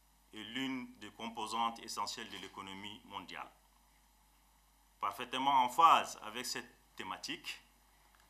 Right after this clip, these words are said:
la Société tchadienne des postes et de l'épargne S T P E place le consommateur au cœur de sa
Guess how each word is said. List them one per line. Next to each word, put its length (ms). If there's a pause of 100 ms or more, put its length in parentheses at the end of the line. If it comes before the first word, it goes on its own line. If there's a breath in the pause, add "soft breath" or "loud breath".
(420)
la 100
Société 400
tchadienne 420
des 120
postes 420 (100)
et 60
de 80
l'épargne 480 (100)
S 140
T 100
P 140
E 220 (920)
place 640 (160)
le 140
consommateur 760
au 80 (220)
cœur 320
de 80
sa 320